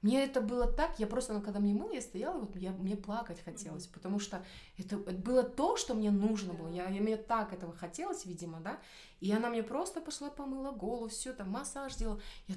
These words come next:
Speaker 1: так кайфанула от этого, просто невероятно. На следующий день спала до после обеда. И я приехала другим человеком. Ну, просто вот иногда, женщины, дорогие мои, блин, ну, сделайте себе такой подарок.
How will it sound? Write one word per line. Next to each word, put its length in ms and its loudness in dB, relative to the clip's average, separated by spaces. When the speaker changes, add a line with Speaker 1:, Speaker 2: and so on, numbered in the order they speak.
Speaker 1:
так 180 -2
кайфанула 580 0
от 100 -8
этого, 240 -8
просто 380 -6
невероятно. 580 0
На 60 -4
следующий 320 -2
день 160 0
спала 560 -2
до 140 -10
после 340 -6
обеда. 340 -6
И 40 0
я 480 4
приехала 440 -2
другим 240 -2
человеком. 460 -8
Ну, 100 2
просто 320 4
вот 140 -2
иногда, 360 0
женщины, 460 0
дорогие 440 0
мои, 340 -2
блин, 480 0
ну, 80 4
сделайте 460 0
себе 240 -8
такой 240 -10
подарок. 400 -12